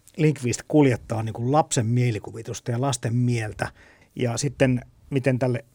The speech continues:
päähenkilölle, Oskarille, oli kirjoitettu tätä, sitten tätä omaa kiinnostusta väkivaltaa, joka osittain pohjautui sitten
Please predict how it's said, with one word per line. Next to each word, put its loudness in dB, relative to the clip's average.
päähenkilölle, 4
Oskarille, 2
oli -2
kirjoitettu -2
tätä, -8
sitten -8
tätä -8
omaa 2
kiinnostusta -4
väkivaltaa, -4
joka -4
osittain 6
pohjautui 6
sitten -4